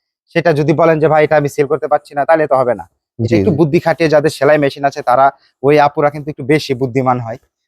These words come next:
Speaker 1: তারা কিন্তু এটা খুব সুন্দরভাবে সেল করতে পারে। আর যারা নতুন উদ্যোক্তা আছেন তাদের উদ্দেশ্যেই বলছি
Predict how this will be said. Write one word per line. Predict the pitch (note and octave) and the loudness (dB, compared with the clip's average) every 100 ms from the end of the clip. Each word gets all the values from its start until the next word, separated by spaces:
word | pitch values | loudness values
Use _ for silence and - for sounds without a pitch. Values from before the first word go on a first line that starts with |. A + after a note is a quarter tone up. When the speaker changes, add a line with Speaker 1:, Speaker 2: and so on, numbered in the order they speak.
| _ | _
Speaker 1:
তারা | A2+ A#2+ | 0 2
কিন্তু | C3 C3 | 0 0
এটা | C#3+ C#3 | 0 0
খুব | - - | -6 -8
সুন্দরভাবে | C#3 D3 C#3 A#2+ | -2 2 2 2
সেল | A#2 B2 G#2+ | -2 -6 -6
করতে | A2+ G#2+ | -8 -8
পারে। | G2 D#2+ D#2 _ _ _ _ _ _ _ _ A#2+ | -10 -14 -20 _ _ _ _ _ _ _ _ 0
আর | B2+ | 0
যারা | D3 D#3+ | 2 2
নতুন | E3 E3+ F#3 | 2 0 -2
উদ্যোক্তা | F3+ E3+ - F3 E3 | -2 -2 0 0 0
আছেন | - G#3 | -2 -4
তাদের | - C#3+ D#3 | 0 2 2
উদ্দেশ্যেই | E3 D3 D3 D3+ C#3 | 2 -2 -4 -4 -2
বলছি | D3 - | -2 -4